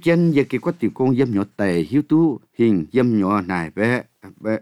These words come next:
ấy can trên với tiểu công tổ chức, cho siêu cứu, tiếp chết, dùn diêm tiểu, chú dạng in, hiểu mì tháo, trả thinh cứu, phó tú pi chuyên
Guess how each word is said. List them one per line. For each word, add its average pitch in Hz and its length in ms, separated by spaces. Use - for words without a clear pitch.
ấy 117 120
can 113 240
trên 143 220
với 127 100
tiểu 92 260
công 117 260
tổ 87 200
chức, 151 220
cho 131 140
siêu 123 440
cứu, 110 220
tiếp 123 180
chết, 190 180
dùn 92 380
diêm 120 140
tiểu, 98 360
chú 98 140
dạng 98 200
in, 113 300
hiểu 95 300
mì 95 140
tháo, 90 380
trả 107 120
thinh 120 240
cứu, 110 300
phó 110 260
tú 156 280
pi 135 180
chuyên 117 280